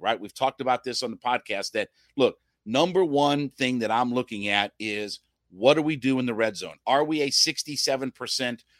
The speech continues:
red zone offense as far as scoring touchdowns go? If we can,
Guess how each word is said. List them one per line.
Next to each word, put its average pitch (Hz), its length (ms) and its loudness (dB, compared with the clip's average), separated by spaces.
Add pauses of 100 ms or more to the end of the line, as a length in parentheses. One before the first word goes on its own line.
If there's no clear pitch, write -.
(160)
red 127 260 2
zone 131 320 2
offense 113 680 -2 (180)
as - 60 -14
far 117 200 0
as 98 80 -2
scoring 131 420 0
touchdowns 92 600 -2
go? 76 240 -12 (240)
If - 100 -20
we 104 140 -20
can, 151 500 0